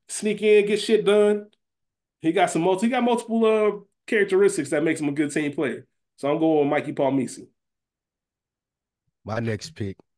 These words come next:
Speaker 2: if you listen to the show, you, you maybe can guess this, and it may be a little high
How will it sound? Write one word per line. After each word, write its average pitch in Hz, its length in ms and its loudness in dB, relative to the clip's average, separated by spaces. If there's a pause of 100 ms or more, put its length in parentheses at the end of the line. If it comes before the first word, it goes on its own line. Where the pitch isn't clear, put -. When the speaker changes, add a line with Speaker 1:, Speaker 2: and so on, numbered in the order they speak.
(320)
Speaker 2:
if 127 100 -10
you 202 100 -2
listen 165 280 0
to 120 120 -8
the 101 80 -6
show, 104 300 -6
you, 95 240 -8 (100)
you 110 120 -6
maybe 117 320 -4
can 107 180 -12
guess 113 240 -8
this, - 320 -12 (720)
and 110 140 0
it 110 40 2
may 120 260 2
be 120 140 2
a 113 80 2
little 110 240 2
high 113 300 -2